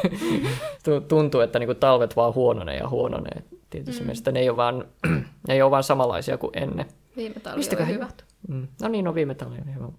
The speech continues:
Speaker 1: Sitä
Speaker 2: kaikkea.
Speaker 1: rupeaa arvostamaan.
Speaker 2: Mm.
Speaker 1: Sitä rupeaa arvostamaan, kun tulee, on oikeasti hyvä talvi.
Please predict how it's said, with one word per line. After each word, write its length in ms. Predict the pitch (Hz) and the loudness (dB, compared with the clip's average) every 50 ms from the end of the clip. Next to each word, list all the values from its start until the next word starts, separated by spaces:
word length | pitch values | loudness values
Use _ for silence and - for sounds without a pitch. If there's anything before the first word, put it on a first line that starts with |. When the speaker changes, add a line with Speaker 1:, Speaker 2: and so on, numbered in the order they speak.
| - 226 | -16 -16
Speaker 1:
Sitä 120 | 214 190 - | -16 -14 -12
Speaker 2:
kaikkea. 240 | - 226 - 160 147 | -12 -4 0 0 0
Speaker 1:
rupeaa 320 | 151 151 156 147 - 156 | 2 4 4 4 6 6
arvostamaan. 600 | 156 151 135 131 123 - - 107 90 - - - - _ _ | 6 6 4 0 -4 -6 -10 -10 -8 -8 -12 -12 -14 _ _
Speaker 2:
Mm. 240 | 269 240 240 233 226 _ _ | -12 -10 -10 -10 -12 _ _
Speaker 1:
Sitä 200 | - - - 135 | -12 -4 -2 -2
rupeaa 260 | 135 127 - 123 131 | 0 2 2 2 2
arvostamaan, 300 | 135 127 127 - - 120 | 2 2 0 -4 -4 -4
kun 100 | - 131 | -4 -4
tulee, 220 | - 135 127 123 - | -6 -2 -2 -2 -2
on 120 | - - 123 | -4 -6 -6
oikeasti 340 | 120 123 - - - - 123 | -6 -6 -6 -8 -8 -6 -4
hyvä 180 | 143 139 - - | -4 -4 -4 -4
talvi. 400 | - - 71 69 - - - - | -6 -6 -6 -6 -6 -8 -10 -16